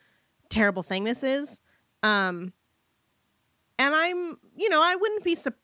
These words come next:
I w-, I wouldn't be shocked if something like that was also on his mind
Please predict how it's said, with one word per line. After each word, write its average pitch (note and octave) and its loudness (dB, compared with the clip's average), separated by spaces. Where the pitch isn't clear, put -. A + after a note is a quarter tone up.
I B3+ 2
w-, D#4 -4
I C#4+ 0
wouldn't F#4 -6
be C4+ -6
shocked B3 0
if G#3+ -4
something A3+ -2
like F#3+ -4
that F#3 2
was F#3 -8
also F#3 -2
on F#3 4
his F3 -6
mind D3+ -8